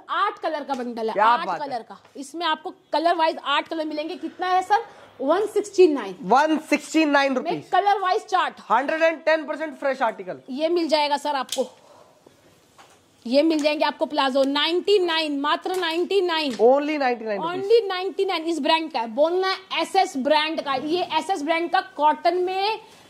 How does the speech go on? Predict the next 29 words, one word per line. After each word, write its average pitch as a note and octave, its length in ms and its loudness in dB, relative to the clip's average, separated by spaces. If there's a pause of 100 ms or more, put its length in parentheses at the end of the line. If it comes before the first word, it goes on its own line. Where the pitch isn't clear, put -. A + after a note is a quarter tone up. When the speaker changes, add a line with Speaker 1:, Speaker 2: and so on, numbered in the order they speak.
(140)
Speaker 1:
नहीं E4 520 4
है, G#4 200 4
ये A4 120 2 (160)
कॉटन F4+ 500 0 (120)
lycra F4+ 640 2 (140)
पॉ-, E4+ 280 2
मिक्स G#4+ 260 4
रहेगा E4 380 2
और E4+ 180 2
फुल G#4 260 -6
स्ट्रेचेबल F4 580 -4
है, G4 60 0
पूरा G4 320 -4
कलरफुल, E4+ 520 -2 (260)
कलरफुल। D#4+ 280 2
इसकी - 340 -6
एमआरपी F#4 460 0
है G#4 60 -2
सोलह E4+ 360 4
सौ। C#4 140 -8
Speaker 2:
क्या A3 480 2
बात F3+ 240 0
है। E4 60 6
Speaker 1:
बोलना G#4 240 2
है G#4 560 -6
एसएस F#4 300 -6
ब्रांड F#4 320 -2
का G#4+ 160 -2
प्लाजो। E4 540 0